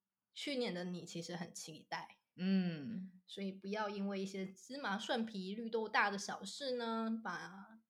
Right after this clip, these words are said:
Speaker 1: 气氛或把自己弄得不开心。
Speaker 2: 嗯。
Speaker 1: 就尽可能的去想象当下的一切。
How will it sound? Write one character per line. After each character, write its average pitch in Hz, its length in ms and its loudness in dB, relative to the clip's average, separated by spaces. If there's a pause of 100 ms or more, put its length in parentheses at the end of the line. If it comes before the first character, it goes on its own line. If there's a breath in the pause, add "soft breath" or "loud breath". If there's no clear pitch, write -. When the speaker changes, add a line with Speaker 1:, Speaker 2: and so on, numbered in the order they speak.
(160)
Speaker 1:
气 202 260 -2
氛 196 340 -2
或 190 140 -2
把 170 180 -4
自 202 200 -6
己 170 140 -8
弄 175 180 -8
得 160 80 -8
不 180 120 -10
开 185 240 -4
心。 202 440 -2 (320)
Speaker 2:
嗯。 175 420 -2 (320)
Speaker 1:
就 190 460 -2
尽 240 260 -2
可 226 160 -2
能 175 260 -4
的 165 220 -2
去 180 320 -4
想 190 260 -6
象 180 500 -2
当 180 260 -4
下 190 260 0
的 - 100 -10
一 175 160 -18
切。 - 400 -8